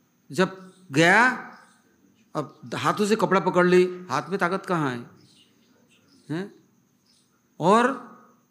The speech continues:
दांतों से कपड़ा पकड़ ली, वो भी क-, कब तक रखेंगे? दस हाथी का बल नहीं, हजार हाथी का बल है। अब सब कुछ गया तो तब दोनों हाथ उठा ली,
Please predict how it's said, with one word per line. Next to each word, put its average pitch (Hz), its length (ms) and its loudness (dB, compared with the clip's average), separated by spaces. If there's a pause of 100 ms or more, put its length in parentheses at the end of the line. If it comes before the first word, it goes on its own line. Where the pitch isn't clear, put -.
(1600)
दांतों 175 320 2
से 233 120 0
कपड़ा 196 260 2
पकड़ 170 280 2
ली, 139 260 -2 (640)
वो 156 80 -4
भी 196 100 2
क-, 214 300 -6
कब 180 180 -4
तक - 120 -8 (100)
रखेंगे? 123 720 -8 (520)
दस 143 240 -6
हाथी 165 220 -6
का 180 100 2
बल 175 200 2
नहीं, 185 100 2
हजार 151 240 2
हाथी 175 200 -2
का 185 80 2
बल 175 260 4
है। 202 380 0 (1400)
अब 208 260 2
सब 208 320 0
कुछ 247 200 0
गया 208 240 6
तो 254 360 6 (680)
तब 170 160 2
दोनों 175 180 4
हाथ 170 140 2
उठा 151 280 0
ली, 127 220 -4